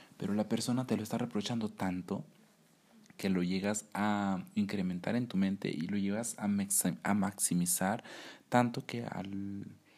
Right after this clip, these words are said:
que ha llegado un punto en el que tú ya te crees incapaz de hacer las cosas, ¿no? Ese es un sentimiento de culpa que posiblemente se lleva y,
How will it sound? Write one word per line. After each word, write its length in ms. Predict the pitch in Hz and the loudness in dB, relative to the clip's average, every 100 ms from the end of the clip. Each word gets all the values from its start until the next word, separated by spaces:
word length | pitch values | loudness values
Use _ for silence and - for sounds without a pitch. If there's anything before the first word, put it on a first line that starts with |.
| - - - - | -20 -20 -16 -2
que 120 | 107 | 2
ha 40 | |
llegado 320 | 117 127 131 | 4 4 4
un 160 | 127 120 | 4 2
punto 300 | 110 113 120 | 2 2 4
en 80 | 104 | 2
el 140 | 92 | 0
que 100 | - | -6
tú 260 | - 101 104 | -6 -2 0
ya 300 | 101 101 98 | 2 0 0
te 140 | 101 | -4
crees 260 | - 110 - | -2 -4 -2
incapaz 600 | 107 - 82 - 107 113 | -2 -2 -6 -2 0 0
de 80 | - | -2
hacer 180 | - 87 | -6 -4
las 220 | 87 - | -4 -4
cosas, 320 | 85 85 82 | -6 -8 -6
¿no? 260 | 85 95 - - - _ - - - - | -4 -4 -6 -12 -20 _ -20 -20 -16 -4
Ese 140 | 110 | -2
es 120 | 117 | 2
un 120 | 127 117 | 2 2
sentimiento 540 | 120 95 98 104 113 | 0 2 2 2 0
de 120 | 101 | -4
culpa 460 | - - 117 - 104 | -2 0 0 0 -6
que 300 | - 95 87 | 0 0 0
posiblemente 600 | 107 107 107 113 110 - | -2 0 2 2 2 -2
se 200 | - 87 | -6 -6
lleva 500 | 98 107 113 104 - - - - - | 0 0 2 -2 -6 -16 -20 -20 -4
y, 600 | 101 101 98 92 78 | 0 4 4 2 -2